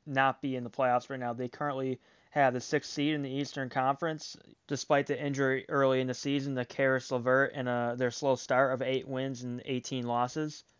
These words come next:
they have really turned it around, and, uh, Ru-, D'Angelo Russell is a huge part of that. He might still get in because Victor Oladipo obviously can't play due to his injury.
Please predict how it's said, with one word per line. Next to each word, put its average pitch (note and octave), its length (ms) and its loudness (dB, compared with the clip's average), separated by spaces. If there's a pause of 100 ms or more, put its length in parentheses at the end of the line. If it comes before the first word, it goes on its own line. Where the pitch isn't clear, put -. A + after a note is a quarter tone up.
they B2 100 0
have A#2+ 140 2
really C3+ 220 4
turned C3+ 280 -2
it B2+ 80 0
around, B2+ 380 2
and, A#2+ 100 -4
uh, - 20 -4 (200)
Ru-, C#3+ 400 -2 (100)
D'Angelo D3+ 380 0
Russell C#3+ 340 2
is B2 60 -2
a A#2 80 0
huge C#3 320 -4
part C3+ 260 6
of A#2 80 0
that. A2+ 240 -4 (560)
He E3 120 0
might F3+ 280 4
still F3 300 4
get D3 220 4
in D#3+ 220 0
because C3 520 2
Victor C3+ 340 -2
Oladipo C3+ 680 2
obviously B2+ 580 2
can't C3+ 280 -2
play C3+ 300 2
due C3 220 0
to B2 100 2
his B2 380 0
injury. D3+ 500 -4